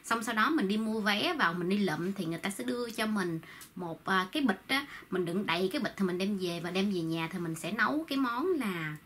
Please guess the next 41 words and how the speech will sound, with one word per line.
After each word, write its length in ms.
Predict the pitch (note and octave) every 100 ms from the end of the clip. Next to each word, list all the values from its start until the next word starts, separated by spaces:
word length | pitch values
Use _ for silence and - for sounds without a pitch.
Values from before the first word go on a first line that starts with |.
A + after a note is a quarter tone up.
| -
cơm 360 | C#4+ C#4 C4+ B3+
trộn 400 | F3 D3+ D#3+ G#3+
với 120 | C4
lại, 400 | B3+ D3 D3 F3+
à, 180 | F#3+ G3 G3 F#3+ - - - - - - - - -
hạt 180 | - F3+ F3
dẻ 540 | F3+ D#3+ E3+ D4+ F#4 - - -
với 100 | C4+
lại 360 | C4+ E3 F3+ G3
bạch 260 | F#3+ F#3+ -
tuộc 300 | G3 G3+ G#3+
á 80 | D#4
mọi 140 | A3
người, 300 | G#3+ F#3+ F3 E3 - - -
trộn 260 | G3 G3+ A#3+
chung, 340 | C4 B3+ B3+ B3 - - -
nấu 240 | B3 F4
lên 220 | F#4+ C4
ăn 220 | A#3+ A3+
rất 80 | B3+
là 100 | D#4+
ngon. 420 | A3 G#3+ A3 A3+ G#3 - -
Nấu 240 | B3+ B3 F4+
món 220 | D#4+ F4
đó 40 |
nhanh 300 | F4+ C4+ A3+
đó 60 | B3
mọi 100 | A#3
người, 240 | G#3+ F#3 F3 - - -
có 100 | C#4
bao 140 | D#4+
nhiêu 140 | A#3+ B3
hầm 180 | A3 G3
bà 80 |
lằn 240 | F#3 F3 F#3
á 80 | -
bỏ 200 | D#3+ D4
vô 180 | C4 A#3
<laughs> 40 |
trong 240 | - A#3+ B3
cái 300 | - D#4+